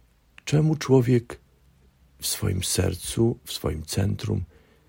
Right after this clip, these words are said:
przyznaje najważniejsze, priorytetowe miejsce? Psalmista przechowywał w sercu, w centrum słowo Pana, bo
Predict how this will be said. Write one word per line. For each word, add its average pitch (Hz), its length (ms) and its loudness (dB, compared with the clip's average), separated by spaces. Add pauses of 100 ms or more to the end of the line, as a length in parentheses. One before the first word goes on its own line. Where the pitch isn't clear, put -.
(560)
przyznaje 101 680 2 (100)
najważniejsze, 95 1120 0 (720)
priorytetowe 95 920 0
miejsce? 82 800 -6 (1600)
Psalmista 147 600 2
przechowywał 113 840 -2
w - 100 -8
sercu, 78 520 -4
w - 80 -10
centrum 82 640 -4 (440)
słowo - 640 -4 (120)
Pana, 87 480 -2 (1200)
bo 98 520 2